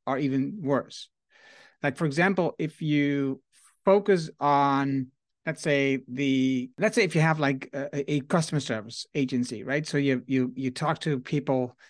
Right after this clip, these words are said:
and you make the call time the number that you measure for the people inside the customer service agency, then people will just focus on the call time, and in the end, they will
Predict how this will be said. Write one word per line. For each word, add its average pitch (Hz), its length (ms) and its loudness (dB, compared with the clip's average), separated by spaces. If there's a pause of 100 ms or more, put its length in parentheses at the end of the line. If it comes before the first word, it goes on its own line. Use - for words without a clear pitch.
(120)
and 147 100 0
you 147 80 4
make 165 440 2 (100)
the 139 120 -4
call 185 280 2
time 147 460 -4 (200)
the 143 80 2
number 147 320 4
that 131 180 -2
you 139 100 2
measure 131 440 0
for 127 240 -4
the 120 80 -6
people 120 420 -2
inside 123 420 -2 (140)
the 113 140 -8
customer 117 320 -10
service - 420 -12 (280)
agency, 123 460 -4 (640)
then 160 160 2
people 240 220 4
will 175 140 2
just 143 260 -6 (160)
focus 175 540 2
on 143 220 0
the 135 80 0
call 196 240 2
time, 139 340 0
and 143 240 2
in 156 120 6
the 160 140 6
end, 156 340 2
they 151 120 2
will 151 260 0